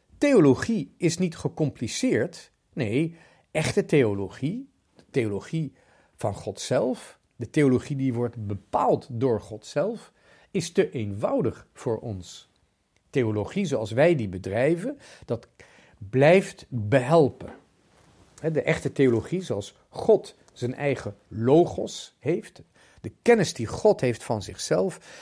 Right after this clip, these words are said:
die is niet te moeilijk voor ons, nee, die is te eenvoudig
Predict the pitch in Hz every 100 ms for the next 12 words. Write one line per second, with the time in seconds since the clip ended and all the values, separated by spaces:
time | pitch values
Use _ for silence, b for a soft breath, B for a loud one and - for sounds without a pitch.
0 | B B 135 - 139 - - 147 131 143
1 | - - 107 104 110 123 170 220 - 196
2 | 196 196 196 117 113 127 127 139 127 -
3 | 165 170 _ _ _ 156 156 139 107 143
4 | 123 95 -